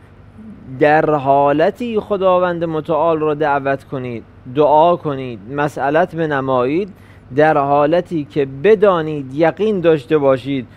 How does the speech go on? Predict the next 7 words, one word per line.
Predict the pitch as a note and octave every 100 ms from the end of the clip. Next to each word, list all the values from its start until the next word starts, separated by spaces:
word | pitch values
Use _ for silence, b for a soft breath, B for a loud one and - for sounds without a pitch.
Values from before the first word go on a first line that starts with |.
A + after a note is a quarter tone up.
| B B -
که | D#3
خداوند | F3+ E3 D3+ E3 F3+ D#3
متعال | C#3+ C#3 D3 D3+ E3+ G3 A3 G#3+
حاجت | E3+ D3+ D#3+ D3+
شما | C#3+ D#3 E3
را | F#3+
می‌دهد، | G3+ G#3+ D#3+ D3 C#3+ C#3